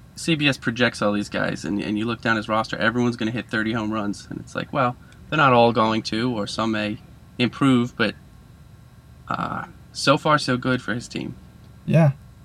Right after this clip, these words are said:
Speaker 2: I mean, you know, things are really looking up for the Wallabies this year, and, and, uh, you know, he hasn't, uh, that, that team has not made the playoffs since his, um, <clears throat> infamous, uh, uh, two thousand six campaign when he won the regular season but was bounced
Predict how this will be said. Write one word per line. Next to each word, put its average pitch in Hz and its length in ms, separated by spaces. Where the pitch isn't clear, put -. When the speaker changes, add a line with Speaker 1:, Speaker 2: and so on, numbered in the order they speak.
Speaker 2:
I 135 100
mean, 135 140
you 139 180
know, 131 100
things 170 220
are 160 60
really 156 240
looking 156 300
up 151 140
for - 80
the 135 80
Wallabies 135 420
this 135 200
year, 143 240
and, 127 160
and, 127 400
uh, 127 80
you 123 120
know, 131 200
he 160 160
hasn't, 165 500
uh, 135 240
that, 131 160
that 147 140
team 160 200
has 143 160
not 143 240
made 143 260
the 131 80
playoffs 156 720
since - 460
his, 143 400
um, 117 580
<clears throat> - 40
infamous, 143 540
uh, 127 260
uh, 127 140
two 151 160
thousand 135 400
six - 280
campaign 131 500
when 127 140
he 131 100
won 131 160
the 131 80
regular 127 320
season 135 400
but 120 120
was 120 120
bounced 135 540